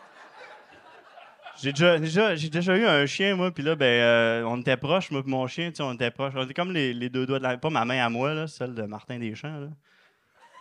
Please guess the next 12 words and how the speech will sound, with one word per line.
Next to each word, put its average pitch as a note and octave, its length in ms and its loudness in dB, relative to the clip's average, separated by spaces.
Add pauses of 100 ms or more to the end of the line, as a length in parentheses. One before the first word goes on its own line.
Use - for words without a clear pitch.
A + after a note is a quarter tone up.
(480)
On A2 80 -10
était A2 160 -6
quand A#2+ 240 0
même, B2+ 260 -4
euh, G#2+ 220 -4 (1500)
on A2 80 -10
était A2+ 120 -6
quand A#2+ 160 -2
même B2 160 -2
fucking B2+ 380 -6
proches, B2+ 320 -6
là. C#3 140 -6